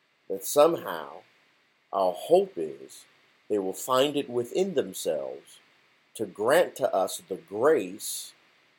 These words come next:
that we don't often deserve. Ephesians two, four through five says, "But God, who is rich in mercy," if we're gonna exemplify God, if, if Christ truly live in us, if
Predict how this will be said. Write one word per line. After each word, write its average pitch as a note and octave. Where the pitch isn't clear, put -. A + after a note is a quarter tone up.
that F2+
we G#2+
don't A2+
often G2
deserve. F2
Ephesians A#2+
two, C3+
four A#2+
through A2+
five A#2
says, G2
"But A#2+
God, C3+
who D3+
is B2
rich F3+
in D3
mercy," F#2
if G2
we're A2
gonna G#2+
exemplify G#2+
God, G#2+
if, F#2
if A2
Christ A#2+
truly G#2+
live A2+
in F#2
us, F2+
if F#2